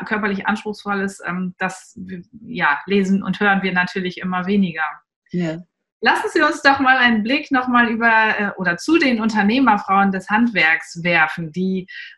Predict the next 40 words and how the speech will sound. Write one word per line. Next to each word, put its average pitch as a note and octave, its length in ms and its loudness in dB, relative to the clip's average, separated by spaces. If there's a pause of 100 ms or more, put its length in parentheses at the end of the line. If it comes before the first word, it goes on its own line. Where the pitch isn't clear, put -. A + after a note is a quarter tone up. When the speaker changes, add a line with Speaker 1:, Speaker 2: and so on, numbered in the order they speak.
Speaker 1:
ähm, F3+ 320 0
sind A#3+ 240 2
ja G3 240 2
seit F#3+ 240 2
vielen C4 480 2
Jahren G#3+ 380 4
auch G3 120 0
institutionalisiert. G3+ 1500 0
Wir F#3+ 200 -2
erleben G3+ 640 -2
immer A3+ 260 2
mehr G#3+ 280 0 (100)
Frauen, G3+ 280 0
die G3 80 0
eben G3 120 -2
auch F#3+ 220 -4
wie G#3 140 4
Sie A3+ 200 2
ja A3 240 4
auch A3 100 0
eine G3+ 240 0
starke G3+ 460 0
Position G3+ 540 -4
einnehmen. F#3 540 0 (560)
Was C4 220 2
glauben B3 340 4
Sie, A#3+ 160 -2
welchen G#3+ 260 0
Einfluss G3+ 400 -4
die - 140 -14
Unternehmerfrauen F#3 800 -4
insgesamt A3 560 0
im D#3+ 200 -8
Handwerk D3+ 340 -12 (100)
haben? - 340 -6 (920)
Speaker 2:
Ja, B3 160 6
also G#3 240 2
ich - 340 -2
glaub G#3 280 2
mal, G#3+ 480 4